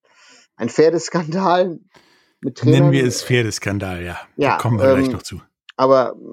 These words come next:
Speaker 1: wie gesagt, es sind, es sind mehrere Baustellen.
Speaker 2: Ja, aber da frage ich mich auch, und da kommen wir jetzt gleich nach einer Pause nochmal zu, warum hatten wir dieses Skandälchen und andere haben das nicht? Aber was mir im Fußball noch aufgefallen ist, anderswo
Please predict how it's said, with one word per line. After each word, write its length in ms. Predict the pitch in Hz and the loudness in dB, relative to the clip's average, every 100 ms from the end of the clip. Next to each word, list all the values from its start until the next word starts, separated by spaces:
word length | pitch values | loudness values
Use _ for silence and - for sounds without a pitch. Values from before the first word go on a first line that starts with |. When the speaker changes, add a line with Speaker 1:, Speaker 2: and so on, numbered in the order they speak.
| - - | -16 -8
Speaker 1:
wie 100 | 135 | -2
gesagt, 400 | 123 113 101 - | 2 2 0 -8
es 120 | 104 | -10
sind, 280 | 117 113 - | -8 -8 -10
es 400 | - - 104 143 | -18 -12 -4 0
sind 140 | 180 | 4
mehrere 240 | 160 131 113 | 4 4 2
Baustellen. 600 | 98 - - - - _ _ _ _ _ _ _ _ _ _ _ - | 0 -2 -8 -10 -14 _ _ _ _ _ _ _ _ _ _ _ -4
Speaker 2:
Ja, 420 | 113 151 131 - - | 2 4 2 -2 -4
aber 200 | 123 120 - _ _ - | -4 -4 -12 _ _ 0
da 160 | 120 | 0
frage 260 | 123 127 123 | 0 0 0
ich 120 | 113 | 0
mich 160 | 110 113 | -2 2
auch, 140 | 143 | 2
und 100 | 135 | 2
da 60 | 113 | 0
kommen 200 | 123 123 | -2 -2
wir 60 | |
jetzt 140 | 110 - | -4 -6
gleich 220 | 110 104 | -8 -6
nach 100 | 104 | -6
einer 100 | 101 | -6
Pause 300 | 107 107 107 | -6 -6 -6
nochmal 240 | 101 101 | -6 -8
zu, 200 | - 104 - _ _ _ _ _ _ | -10 -12 -14 _ _ _ _ _ _
warum 540 | 107 101 123 147 127 | -2 2 2 4 4
hatten 260 | 104 - 135 | 4 4 2
wir 100 | 113 | 4
dieses 340 | 113 107 101 | 0 -2 -2
Skandälchen 720 | - 107 110 107 113 - 104 - | -2 0 0 0 0 0 -2 -4
und 240 | 110 - | -12 -6
andere 260 | 110 104 98 | -4 -2 -4
haben 180 | 101 | -4
das 200 | 98 92 | -6 -2
nicht? 200 | 120 - - - - _ | -4 -4 -12 -20 -20 _
Aber 140 | 113 | 0
was 140 | 113 | 4
mir 80 | 117 | 2
im 60 | 107 | 4
Fußball 380 | 160 - - 131 | 2 2 4 2
noch 140 | 123 | 2
aufgefallen 540 | 117 - 113 120 113 | -2 -4 -2 2 2
ist, 260 | 107 - - _ _ _ _ _ _ _ _ _ _ _ _ - | 2 -2 -10 _ _ _ _ _ _ _ _ _ _ _ _ 0
anderswo 880 | 156 180 160 - 143 143 143 147 | 6 6 4 0 -2 0 0 -2